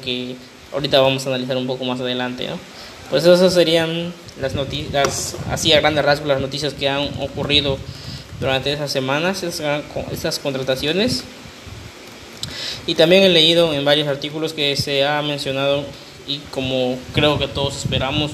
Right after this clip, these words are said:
o bueno, la mayoría de, de los aficionados de Detroit esperamos, que los, eh, que los Lions están dispuestos a, este, tradear hacia abajo su pick número siete por si algún,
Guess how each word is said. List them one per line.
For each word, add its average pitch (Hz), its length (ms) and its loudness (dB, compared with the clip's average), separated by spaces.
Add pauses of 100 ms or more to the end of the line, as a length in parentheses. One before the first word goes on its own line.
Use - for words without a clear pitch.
o 131 40 -8
bueno, 135 260 2
la 127 100 2
mayoría 131 440 4
de, 123 220 0 (320)
de 143 60 -4
los 139 120 -6
aficionados 135 380 -2
de 127 60 -2
Detroit 127 200 -4
esperamos, 139 460 -4 (440)
que 147 100 0
los, 147 200 -2 (160)
eh, 131 540 2
que 143 60 0
los 139 120 0
Lions 156 320 2
están 151 220 -2
dispuestos 147 640 -4
a, 151 300 -2 (180)
este, 135 560 -8 (960)
tradear 143 400 6
hacia 139 220 0
abajo 143 360 -2
su 131 140 -12
pick - 240 -10
número 139 220 -4
siete 143 360 -2
por 135 220 -6
si 131 220 0
algún, 143 400 -2